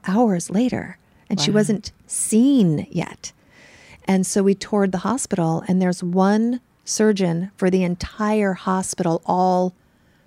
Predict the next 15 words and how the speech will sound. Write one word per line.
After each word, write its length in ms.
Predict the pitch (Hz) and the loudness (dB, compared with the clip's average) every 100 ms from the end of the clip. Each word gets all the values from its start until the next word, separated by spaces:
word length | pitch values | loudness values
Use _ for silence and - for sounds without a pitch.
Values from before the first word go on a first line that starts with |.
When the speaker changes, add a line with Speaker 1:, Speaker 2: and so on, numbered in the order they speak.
| _ _ _ _ - | _ _ _ _ 0
Speaker 1:
all 340 | 202 202 196 196 | 4 8 8 6
Speaker 2:
Everything. 240 | 165 160 | 0 0
Speaker 1:
everything. 480 | 214 233 240 - - 175 | 4 6 4 0 -6 -6
Speaker 2:
Mm-hmm. 220 | 170 165 | -4 2
Speaker 1:
And 160 | 214 202 | 4 6
the 60 | |
hospitals, 520 | 202 302 - 180 - - | 4 0 0 0 -2 -2
they 140 | 208 202 | 0 2
do 280 | 214 208 - | 4 2 2
upwards 320 | 208 220 208 | 0 0 -2
of 100 | 185 | -4
forty 440 | - 202 208 208 | -4 -2 0 0
births 360 | 202 196 196 - | 0 -2 -2 -4
a 60 | |
night. 540 | 165 160 220 208 - | -2 0 -2 -2 -8